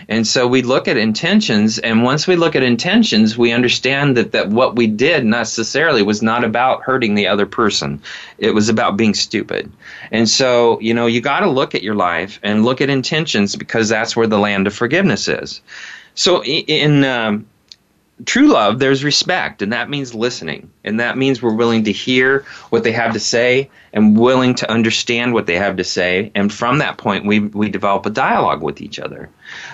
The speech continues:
The, also, in true love, you care about w-, each other's welfare. When you've found true love, you care about each other's happiness and health. And this means you don't try to hurt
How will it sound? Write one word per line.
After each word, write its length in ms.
The, 200
also, 680
in 180
true 260
love, 320
you 160
care 280
about 360
w-, 360
each 220
other's 280
welfare. 640
When 160
you've 160
found 260
true 220
love, 240
you 160
care 220
about 260
each 180
other's 240
happiness 520
and 100
health. 320
And 120
this 180
means 280
you 100
don't 240
try 220
to 80
hurt 400